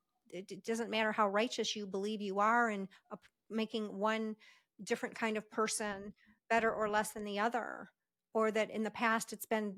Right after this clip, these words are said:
you know, different and they have, you know, the oppressors of the past, oppressing them today is not going to, it's only just gonna flip the switch and you're gonna be in the same mess that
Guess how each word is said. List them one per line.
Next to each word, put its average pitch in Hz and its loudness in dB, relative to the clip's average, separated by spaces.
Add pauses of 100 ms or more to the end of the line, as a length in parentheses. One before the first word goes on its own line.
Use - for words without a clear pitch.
you 214 -2
know, 202 0
different - -4
and 202 -6
they 208 2
have, 208 -2 (180)
you 214 -2
know, 208 0
the 202 -4
oppressors 220 0
of 208 -6
the 196 -10
past, 214 0 (640)
oppressing 233 2
them 226 2
today 220 4
is 208 -2
not 233 0
going 226 2
to, 202 -2 (120)
it's - -8
only 262 2
just 226 -6
gonna 233 -2
flip 220 -4
the 226 -4
switch 214 -2
and 214 -4
you're 208 -2
gonna 220 0
be 220 -2
in 214 -2
the 208 -4
same 226 -2 (440)
mess 220 2 (480)
that 208 0